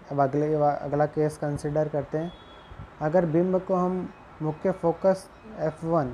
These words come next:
और प्रकाशीय केंद्र के बीच में रख दें, तो जो दो किरणें अपवर्तित होने के पश्चात आगे बढ़ेगी, तो देख सकते हैं कि जो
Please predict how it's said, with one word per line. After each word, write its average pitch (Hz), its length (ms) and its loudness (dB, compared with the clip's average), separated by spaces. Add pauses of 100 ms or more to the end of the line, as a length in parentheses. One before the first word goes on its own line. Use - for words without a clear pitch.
(120)
और 151 60 -2
प्रकाशीय 147 560 -2
केंद्र 160 260 0
के 165 120 0
बीच 139 300 -2
में 165 120 0
रख 147 120 2
दें, 156 260 -2 (800)
तो 175 100 4
जो 185 180 4
दो 190 140 4
किरणें 165 580 2
अपवर्तित 156 640 0
होने 156 320 2
के 165 100 0
पश्चात 160 420 -2
आगे 143 240 2
बढ़ेगी, 147 500 2 (540)
तो 170 60 -2
देख 160 320 0
सकते 180 360 0
हैं 185 160 2
कि 196 320 0 (260)
जो 175 340 2